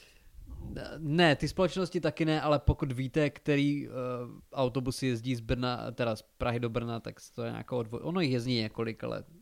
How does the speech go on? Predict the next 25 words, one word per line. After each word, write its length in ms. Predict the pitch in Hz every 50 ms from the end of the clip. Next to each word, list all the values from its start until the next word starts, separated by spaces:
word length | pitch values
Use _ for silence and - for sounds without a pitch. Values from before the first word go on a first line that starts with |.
| _ _ _ _
byste 520 | - 175 - - - 135 120 117 - _ _
to 60 | - 127
nějak 160 | 123 123 -
odvodili. 460 | 120 113 110 113 113 113 110 117 127 _ _ - - - - - - - - - - _ _
Tak 120 | - 120
my 100 | 117 127
jsme 160 | 123 - -
přišli 320 | 135 - - 147 - - 165
k 40 | -
tomu 220 | - 170 170 156
autobusu 420 | 139 170 - 120 110 107 - -
a 20 | 107
byl 140 | 107 117 113
tam 140 | - 127
nějaký 380 | 135 135 135 135 - 143 131 113 _ - _ _
pán 380 | - 113 110 110 120 135 147 135 - -
řidič, 460 | 131 113 117 107 110 123 135 - -
který 260 | - - 120 117 120
jako 260 | 117 110 - 120 117
se 160 | - - -
vybavoval 460 | 104 110 113 120 127 131 143 143 135 123
s 100 | - 123
ostatními 460 | - - - 123 - 135 117 110 107
cestujícími 600 | - - - - 151 147 139 - 160 156 165 175 _ _ - - _ - _ - _ _
a 340 | - 113 113 110 107 107